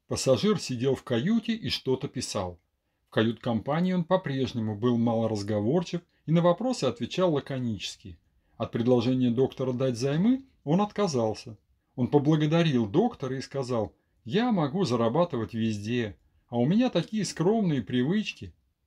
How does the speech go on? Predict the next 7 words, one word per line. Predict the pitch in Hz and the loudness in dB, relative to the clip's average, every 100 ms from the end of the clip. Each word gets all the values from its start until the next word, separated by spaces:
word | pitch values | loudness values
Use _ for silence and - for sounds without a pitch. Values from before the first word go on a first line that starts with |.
| _ _ _ | _ _ _
Пассажир | 120 - 120 101 131 135 | -8 0 0 2 2 2
заинтересовал | 160 151 147 131 - 127 151 170 | 0 0 -2 -4 -2 0 2 0
всех | - - 117 113 117 | -2 -6 0 0 0
офицеров, | 131 139 - 127 110 101 - _ _ _ | -6 -8 -10 -6 -6 -6 -10 _ _ _
а | 120 | -6
старший | - 147 147 139 | 0 2 2 0
офицер | 135 135 - 226 233 | -2 -4 -4 -2 -2